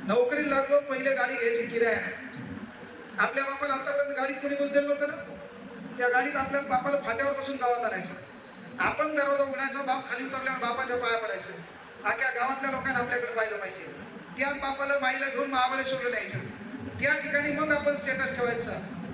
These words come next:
"Just enjoy with मम्मी पप्पा in महाबळेश्वर." ते काम ते शिकायचं. त्याला मोटिवेशनची गरज आहे काय? आणि राहिली गोष्ट, भाषणानं परिवर्तन होत नाही. मी आवर्जून सांगतो, जगातले सर्वाधिक देवा कुठे आहेत?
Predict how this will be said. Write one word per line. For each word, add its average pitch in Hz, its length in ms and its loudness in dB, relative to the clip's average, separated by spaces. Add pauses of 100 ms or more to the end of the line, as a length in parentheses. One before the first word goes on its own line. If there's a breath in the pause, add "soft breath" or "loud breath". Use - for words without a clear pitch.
(280)
"Just - 260 0
enjoy 269 500 0 (560)
with 320 240 0
मम्मी 269 280 -2
पप्पा 247 580 0 (300)
in 262 60 -6
महाबळेश्वर." 220 840 -2 (1000)
ते 294 100 2
काम 269 220 2
ते 233 120 -2
शिकायचं. 185 440 -2 (2250)
त्याला 254 180 4
मोटिवेशनची 294 580 0
गरज 294 260 4
आहे 262 80 2
काय? 208 180 2 (600)
आणि 202 160 2
राहिली 269 200 2
गोष्ट, 285 300 2
भाषणानं 285 440 0
परिवर्तन 277 480 0
होत 240 220 -2
नाही. 196 160 -2 (520)
मी 208 60 2
आवर्जून 285 340 0
सांगतो, 269 340 0
जगातले 294 460 2
सर्वाधिक 285 440 0
देवा 285 180 4
कुठे 302 280 0
आहेत? 175 100 -2